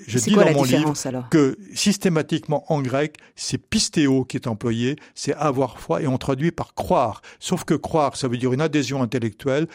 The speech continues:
Speaker 1: Bon, il faut que j'y croie, mais avoir foi, c'est adhérer pleinement au fait que Dieu se donne à travers le cosmos. Dieu n'est pas extérieur au cosmos, il se donne à travers les éléments du cosmos. C'est ça le grand mystère. Et la vie m'est donnée par Dieu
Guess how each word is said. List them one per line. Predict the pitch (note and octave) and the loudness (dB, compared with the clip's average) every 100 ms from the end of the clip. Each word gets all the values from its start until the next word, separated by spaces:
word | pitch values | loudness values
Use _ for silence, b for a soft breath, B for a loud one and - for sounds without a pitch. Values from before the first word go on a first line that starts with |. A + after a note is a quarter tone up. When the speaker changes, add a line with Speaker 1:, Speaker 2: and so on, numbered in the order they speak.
| B B - | B B -8
Speaker 1:
Bon, | C#3 | -4
il | C3 | -2
faut | D3+ | -2
que | A2 | -2
j'y | C3 | -4
croie, | - D#3 F3 B B | -2 -2 -2 B B
mais | C#3 | -2
avoir | C3 B2+ - | 0 0 0
foi, | - G3 | -2 -2
c'est | - D#3 - | 0 -4 -2
adhérer | - F3 D#3 D3+ E3+ | -2 2 2 2 0
pleinement | E3+ D#3+ D#3 D3+ D#3 E3+ B B B | -2 -2 -2 -2 -2 -4 B B B
au | C#3 | -2
fait | - - E3 - | -2 -2 -2 0
que | D3 | -2
Dieu | A#2+ A2 E3 F#3+ | -2 0 2 2
se | - D3 | 0 0
donne | C3+ B2+ D#3+ | 2 2 2
à | C#3 | 0
travers | - C3 B2+ | -2 0 -2
le | |
cosmos. | G#2+ C3+ - C3+ D3 - | -2 -4 -4 -4 -4 -4
Dieu | A#2+ E3+ | 0 2
n'est | D3+ C3+ | 2 -2
pas | - C#3+ B2 B B - | -2 -4 -4 B B -2
extérieur | G3+ - F3 E3 D#3 | -2 0 0 2 2
au | C#3 | 0
cosmos, | C#3+ - C3 C#3 - | -4 -8 -10 -12 -10
il | D3 | -10
se | - - | -6 -4
donne | A#2+ A#2+ G3 G3 | -2 0 2 2
à | C#3+ | 0
travers | - C3+ B2+ | -2 -2 -2
les | A#2 A2+ D3 | -2 -2 0
éléments | E3+ D3+ C#3 | 0 0 -2
du | A#2+ | -4
cosmos. | B2+ A2+ B2+ C3+ - B B | -4 -6 -6 -8 -10 B B
C'est | - | -6
ça | B2 F3+ | -2 0
le | C#3+ | 0
grand | B2+ C3+ D3 | 0 0 0
mystère. | C3 - - B2 C3 D3 B B | 0 -2 -2 -2 -2 -4 B B
Et | C3+ | -2
la | B2 B2+ | 0 0
vie | A2+ A2 F#3+ F#3+ | 0 0 2 2
m'est | D3 | 0
donnée | B2 B2+ B2 C3+ A2+ b _ - | 0 0 0 -2 -4 b _ 0
par | G#3 C3+ | 0 0
Dieu | C3+ C#3 C3 | 0 0 0